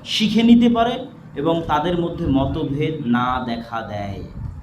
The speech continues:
আজকেও আমরা যত বাতিল ফেরকা দেখব পৃথিবীতে, সব বাতিল ফেরকার মৌলিক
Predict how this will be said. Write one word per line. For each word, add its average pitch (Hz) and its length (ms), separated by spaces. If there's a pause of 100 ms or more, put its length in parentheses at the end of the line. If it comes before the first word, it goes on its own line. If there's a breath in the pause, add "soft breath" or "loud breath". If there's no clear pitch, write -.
(1300)
আজকেও 180 720
আমরা 180 300
যত 190 260
বাতিল 165 460
ফেরকা 180 340
দেখব 147 460
পৃথিবীতে, 139 680
সব 143 320
বাতিল 160 380
ফেরকার 185 520
মৌলিক 190 840